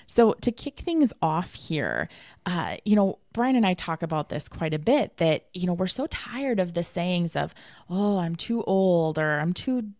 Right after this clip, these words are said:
tired," or "It's too late," or "I'm too busy," or "I'm too," insert whatever that excuse is. 'Cause that type of mentality, that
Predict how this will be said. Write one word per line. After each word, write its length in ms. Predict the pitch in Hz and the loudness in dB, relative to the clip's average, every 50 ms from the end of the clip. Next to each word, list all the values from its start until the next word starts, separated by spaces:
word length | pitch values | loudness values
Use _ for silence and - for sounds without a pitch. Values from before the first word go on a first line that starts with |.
| _ | _
tired," 600 | - - - - 190 185 185 180 170 165 165 151 | -16 -14 -12 -8 -4 -2 0 0 0 0 -2 -2
or 200 | 156 160 165 160 - | -4 -4 -6 -4 -4
"It's 180 | - 170 - - | -6 -6 -6 -8
too 300 | - - - 285 269 240 | -4 -2 0 0 0 0
late," 440 | 196 185 180 180 180 175 170 165 160 | 0 2 2 2 2 2 2 0 -2
or 80 | 151 | -2
"I'm 120 | 165 190 202 | -2 -2 -2
too 160 | - - 254 | -2 -4 -6
busy," 760 | 202 170 - 139 160 180 180 165 160 180 170 165 160 151 143 | -4 -4 0 0 2 2 2 0 -2 -2 0 0 2 2 2
or 200 | 143 139 147 143 - - - - - | 2 2 0 -2 -6 -12 -18 -10 -4
"I'm 160 | - 196 226 | -2 0 0
too," 460 | 233 - - 254 240 226 220 214 202 - | 0 -2 -2 -2 -2 0 0 -2 0 2
insert 480 | - 233 233 233 226 - 226 208 - - | 4 4 4 4 2 0 -2 -4 -4 -4
whatever 420 | 185 185 175 175 175 175 180 180 | -6 -4 -2 -2 -2 0 0 0
that 220 | 170 170 156 156 | 0 -2 -4 -6
excuse 720 | - 160 - - - - - - 220 240 294 392 392 - - | -6 -8 -8 -8 -8 -8 -8 -8 -6 -4 -2 -2 -2 -2 -2
is. 380 | 151 143 107 - - - - - - - - - - - _ _ | -2 -2 -2 -2 -4 -6 -8 -8 -10 -16 -20 -20 -20 -20 _ _
'Cause 220 | - 233 214 196 | -4 -4 -2 0
that 320 | 202 - 226 285 320 - - | 0 0 0 0 -2 -4 -6
type 380 | - - - 233 226 226 - - - | -8 -4 -2 0 0 0 -2 0 0
of 320 | 196 190 185 185 185 190 - | 2 2 2 2 0 -2 -2
mentality, 1000 | 185 180 180 175 - - - - 190 180 196 214 214 190 - - - - - - | -2 0 0 -2 -4 -6 -8 -6 -4 -2 -2 0 -2 -2 -4 -6 -10 -12 -8 -6
that 340 | - 190 185 190 196 - - | -4 -2 0 0 -2 -2 -6